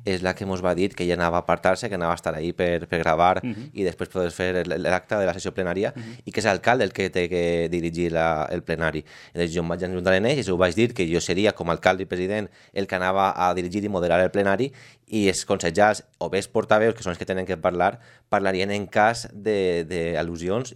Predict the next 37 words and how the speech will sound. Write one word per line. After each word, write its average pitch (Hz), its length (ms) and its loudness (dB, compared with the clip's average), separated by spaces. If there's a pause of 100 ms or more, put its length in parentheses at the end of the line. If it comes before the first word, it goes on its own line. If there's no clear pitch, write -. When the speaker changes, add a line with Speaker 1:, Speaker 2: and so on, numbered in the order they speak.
Speaker 1:
i 101 200 -2
en 82 80 -8
cas 82 180 -4
de 87 80 -4
que - 100 -2
l'alcalde 87 340 0
així 90 160 -2
ho 98 140 0
provar. 71 300 -2
Entonces, 71 340 -8 (240)
simplement 80 420 -6
va, 82 80 0 (100)
va 82 80 -2
ser 92 120 0
això. 85 220 -2 (240)
De 92 140 4
fet, 95 360 0
sí 123 140 -2
que 110 120 0
va 92 140 2
contestar 87 420 -2
una 82 140 -2
de 80 80 -2
les 78 80 0
al·lusions, 73 520 -8
eh, 69 300 -6 (260)
el, 73 380 -10
el - 140 -14 (100)
tinent 76 220 -4
d'alcalde, 87 340 -2
Speaker 2:
Mm. - 60 -6
Speaker 1:
Juanvi. 87 220 -6 (240)
Speaker 2:
Així 123 220 0
es 127 120 -2
va 143 60 4
dir 156 180 2
que, 131 180 0